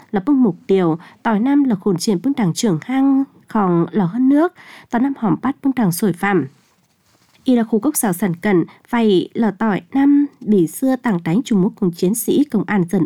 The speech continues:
mương, xào chăn trùng hông dệt vỉa hào con dần, cánh tỏi năm nhàn bào tỷ xưa nạp vỉa đè rào của băng sân tấn ẩn nị. Ngày làng mờ khai nàng, mờ ép năm tập tư nị, hư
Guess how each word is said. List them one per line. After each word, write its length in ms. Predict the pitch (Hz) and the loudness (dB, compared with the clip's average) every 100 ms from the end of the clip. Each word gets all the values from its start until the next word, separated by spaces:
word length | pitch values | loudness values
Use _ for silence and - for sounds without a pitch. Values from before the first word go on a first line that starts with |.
| - | 0
mương, 260 | 269 277 285 - - - _ | 2 2 0 -4 -20 -20 _
xào 240 | - 240 202 | -4 -2 -2
chăn 260 | - 226 190 | 0 0 0
trùng 180 | 214 196 | 0 0
hông 220 | 285 294 | 0 0
dệt 200 | - 214 185 _ | 0 -4 -4 _
vỉa 200 | 214 196 175 | 0 0 -2
hào 260 | - 208 | -4 -4
con 180 | 170 285 - | 0 -2 0
dần, 240 | 202 170 165 - _ | 0 0 -2 -10 _
cánh 220 | 202 196 | -2 -2
tỏi 140 | 240 214 | 0 -2
năm 180 | 277 | 0
nhàn 160 | 254 170 170 | 0 0 -2
bào 140 | 185 | -4
tỷ 120 | 185 170 | -2 -2
xưa 140 | 294 | 0
nạp 160 | 240 170 | -2 0
vỉa 120 | 185 | -4
đè 220 | - 190 | -2 -2
rào 380 | 170 196 175 165 | -2 -2 0 -2
của 100 | 208 208 | -6 -6
băng 120 | 190 | -4
sân 200 | 190 185 | -4 -4
tấn 120 | 214 | -2
ẩn 140 | 233 | 0
nị. 240 | 165 202 151 - _ _ _ _ _ | 2 0 0 -6 _ _ _ _ _
Ngày 100 | 240 | -2
làng 200 | 240 226 | 0 2
mờ 120 | 226 196 | 0 0
khai 160 | 208 | -2
nàng, 460 | 196 190 185 180 180 - - | 0 0 0 0 -2 -6 -2
mờ 140 | 220 | -2
ép 200 | - 294 | 0 -2
năm 280 | 277 285 294 | 0 2 2
tập 160 | 285 208 | 0 -4
tư 140 | - 269 | -2 0
nị, 240 | 247 196 - - - | 2 2 0 -8 -2
hư 240 | 262 262 | 2 2